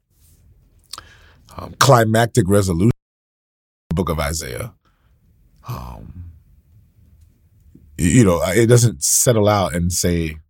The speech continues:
"And they shall live happily ever after." Uh, and it's kinda like a fade away, but it's a fade up.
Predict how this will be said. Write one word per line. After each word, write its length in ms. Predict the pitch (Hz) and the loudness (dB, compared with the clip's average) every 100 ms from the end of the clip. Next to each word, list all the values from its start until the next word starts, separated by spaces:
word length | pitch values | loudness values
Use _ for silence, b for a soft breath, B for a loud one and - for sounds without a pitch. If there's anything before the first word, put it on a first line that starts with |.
| _ _ _ | _ _ _
"And 200 | - 90 | 0 4
they 100 | 95 | 4
shall 260 | 101 - 92 | 4 2 2
live 320 | 87 87 95 | 2 -2 -6
happily 460 | - 98 104 90 85 | -4 -2 0 -2 -2
ever 140 | 78 | -4
after." 460 | 71 95 90 - 76 B B B B B B _ _ _ - | -4 -4 -4 -8 -12 B B B B B B _ _ _ -20
Uh, 340 | - - - - - | -18 -18 -18 -20 -10
and 140 | 87 | -8
it's 120 | 85 - | -6 -2
kinda 220 | 113 90 | 0 0
like 160 | 80 | -2
a 80 | 78 | -10
fade 560 | - - - 113 107 85 | -12 -10 0 2 2 -2
away, 460 | 69 87 92 - - - _ _ | -4 -2 -2 -6 -20 -20 _ _
but 220 | 90 95 | 2 4
it's 160 | 95 - | 2 -2
a 40 | |
fade 440 | 92 - 95 87 85 | -10 -4 0 0 -2
up. 260 | 76 - | -6 -12